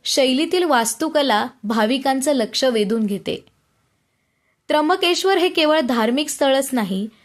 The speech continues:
तर गोदावरी नदीच्या उगमाचं ठिकाण आणि कुंभमेळ्याचे प्रमुख केंद्रही आहे. इथे दर बारा वर्षांनी कुंभमेळा भरतो, ज्यामध्ये लाखो भाविक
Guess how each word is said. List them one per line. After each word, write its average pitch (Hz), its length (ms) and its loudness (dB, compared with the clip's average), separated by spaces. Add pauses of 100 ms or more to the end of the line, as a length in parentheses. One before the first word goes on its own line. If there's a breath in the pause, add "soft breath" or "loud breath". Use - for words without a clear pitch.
(180 soft breath)
तर 277 100 2
गोदावरी 262 640 2
नदीच्या 285 420 -2
उगमाचं 254 520 0
ठिकाण 240 500 -4 (420 soft breath)
आणि 233 240 0
कुंभमेळ्याचे 311 840 0
प्रमुख 254 460 -2
केंद्रही 220 480 0
आहे. 180 260 -6 (1080)
इथे 277 240 -2
दर 294 280 2
बारा 320 320 2
वर्षांनी 277 580 -2
कुंभमेळा 277 600 0
भरतो, 233 480 -6 (600)
ज्यामध्ये 247 460 2
लाखो 214 340 0
भाविक 226 500 0